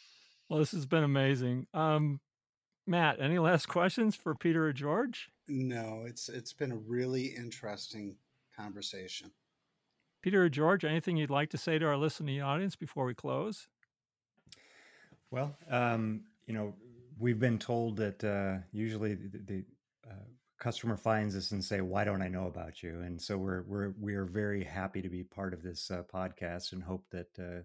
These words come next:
Speaker 3: the word gets out. Um, we've tried to make it really easy. Uh, you can hit our, our website. You can spin up a free, completely free, fully functional two-week trial just to see if it works for your particular use case.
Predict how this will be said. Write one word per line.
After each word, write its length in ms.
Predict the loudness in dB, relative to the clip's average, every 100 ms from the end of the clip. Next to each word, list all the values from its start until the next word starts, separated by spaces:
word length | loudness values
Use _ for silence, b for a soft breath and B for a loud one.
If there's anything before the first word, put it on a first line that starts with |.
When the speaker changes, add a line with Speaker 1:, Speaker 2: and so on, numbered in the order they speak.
| -10
Speaker 3:
the 80 | -10
word 240 | -6 -4
gets 220 | -6 -6 -4
out. 280 | -4 -6 _ _ _ _ _ _ _
Um, 500 | -8 -6 -6 -6 -10 -12 -18 -6
we've 320 | -2 -2 -4
tried 240 | 2 2 2
to 40 |
make 220 | 0 0
it 200 | -2 -4 -4
really 300 | -2 0 -2 -2
easy. 460 | -2 0 -2 -4 _ -14
Uh, 80 | -8
you 160 | -4 -4
can 360 | -4 -4 -6
hit 160 | -4 -2
our, 360 | 0 -2 -4 _ _
our 160 | -10 -6
website. 580 | -6 -6 -6 -4 -4 -6
You 100 | -12
can 260 | -10 -6 -6
spin 360 | -6 -6 -4
up 160 | -4 -4 -6
a 320 | -6 -4 -8 -10 -12
free, 380 | -6 -2 -2 -4 -8
completely 600 | -8 -8 -6 -6 -2 -4
free, 360 | -4 -6 -4 -6
fully 360 | -6 -6 -6
functional 840 | -6 -4 -4 -6 -8 -6 -6 -6 -8
two-week 460 | -8 -4 -2 -4 -6
trial 500 | -8 -4 -4 -6 -10
just 180 | -12 -10
to 60 | -10
see 180 | -4 -4
if 120 | -6
it 60 | -10
works 340 | -8 -8 -8 -6
for 100 | -6
your 400 | -4 -2 -2 -4
particular 520 | -10 -10 -6 -2 -2
use 280 | -2 -4 -4
case. 400 | -6 -6 -8